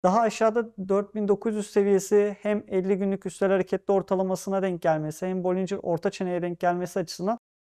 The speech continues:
güçlü destek konumunda olarak takip edilecek bir diğer seviyemiz.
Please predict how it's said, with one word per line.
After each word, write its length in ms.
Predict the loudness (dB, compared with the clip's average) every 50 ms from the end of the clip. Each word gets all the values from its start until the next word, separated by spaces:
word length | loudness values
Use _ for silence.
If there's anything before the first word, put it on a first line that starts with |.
| _ _
güçlü 480 | -4 -2 -2 -2 -2 -2 -2 -2 0 0
destek 420 | 0 0 0 0 0 0 0 0
konumunda 420 | -2 -2 -2 -2 -2 -2 -2 -2
olarak 460 | -2 0 0 2 2 2 0 -2 -2 0
takip 340 | 0 0 0 0 0 0
edilecek 500 | 0 0 -2 -2 -2 -2 -4 -4 _ 0
bir 160 | 0 2 2 4
diğer 160 | 4 4 4
seviyemiz. 560 | 2 0 0 0 0 0 0 -2 -4 -6 -8